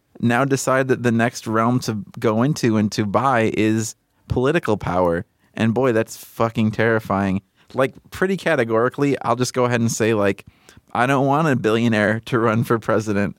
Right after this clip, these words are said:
ever. I don't want a filthy rich person representing me 'cause they don't understand me.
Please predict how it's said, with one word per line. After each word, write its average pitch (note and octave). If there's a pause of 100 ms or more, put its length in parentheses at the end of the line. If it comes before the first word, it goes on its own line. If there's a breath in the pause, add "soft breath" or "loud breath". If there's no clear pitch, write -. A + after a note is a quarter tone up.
ever. C3+ (480)
I B2+
don't C#3
want C3 (140)
a A2
filthy B2
rich A2+
person A#2
representing G#2
me F#2+
'cause A2+
they A2+
don't A#2+
understand A#2+
me. G#2